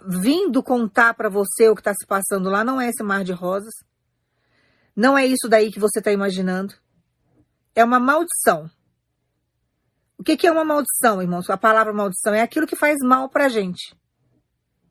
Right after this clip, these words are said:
Então, aquilo que Deus não uniu, um faz mal para o outro de alguma forma. Mas por que que permanece junto? Porque Satanás insiste. Porque tem uma parte que tentou pegar isso à força.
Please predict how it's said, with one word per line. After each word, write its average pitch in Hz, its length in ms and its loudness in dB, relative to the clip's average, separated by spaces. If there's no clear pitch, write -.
Então, 233 420 2
aquilo 330 420 2
que 370 120 2
Deus 311 300 2
não 269 200 2
uniu, 220 560 0
um 359 220 2
faz 294 260 0
mal 262 280 2
para 262 180 2
o - 20 2
outro 247 300 2
de 220 80 2
alguma 240 280 0
forma. 185 400 -4
Mas 233 160 2
por 269 140 2
que 339 120 2
que 277 60 -8
permanece 220 560 0
junto? 302 300 -4
Porque 240 220 -6
Satanás 240 480 0
insiste. 285 580 -8
Porque 220 240 2
tem 233 160 4
uma 233 180 2
parte 240 640 0
que 220 120 -8
tentou 233 540 4
pegar 226 380 2
isso 247 220 -4
à 285 60 -2
força. - 600 -2